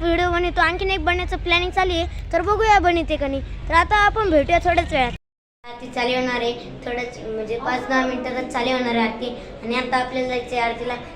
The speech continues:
तर काय, आपलं व्हिडिओ शूटिंग गिटिंग झालेलं आहे. तुम्हाला आता उद्या येईन आमच्या मज्जा मस्ती आयडीवर. तुम्ही लवकर लवकर त्या आयडीला सबस्क्राईब करा आणि तुम्हाला तो व्हिडिओ लवकरच येईल.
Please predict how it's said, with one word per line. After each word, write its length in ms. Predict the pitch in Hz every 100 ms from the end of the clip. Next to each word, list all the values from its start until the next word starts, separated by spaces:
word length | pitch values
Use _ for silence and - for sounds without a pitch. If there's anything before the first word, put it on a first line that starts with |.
| -
तर 100 | 240
काय, 160 | 262 262
आपलं 400 | 277 277 277 277
व्हिडिओ 240 | 240 254 269
शूटिंग 260 | 247 247 240
गिटिंग 260 | 240 247
झालेलं 340 | 240 233 240 254
आहे. 140 | 247 - - -
तुम्हाला 260 | 269 285 285
आता 200 | 269 277
उद्या 260 | 269 269
येईन 200 | 285 269
आमच्या 280 | 254 240 247
मज्जा 320 | 240 233 240 240
मस्ती 300 | 240 - 240
आयडीवर. 280 | 226 226 - - - -
तुम्ही 180 | 294 302
लवकर 280 | 294 302
लवकर 340 | 311 285 294 -
त्या 120 | 285
आयडीला 580 | 269 262 247 240 247 254
सबस्क्राईब 500 | 254 - - 277 269
करा 180 | 269 262 262 - - 247
आणि 200 | 277 277
तुम्हाला 300 | 285 277 269
तो 120 | 277
व्हिडिओ 240 | 262 262 269
लवकरच 500 | 277 277 285 277 269
येईल. 140 | 262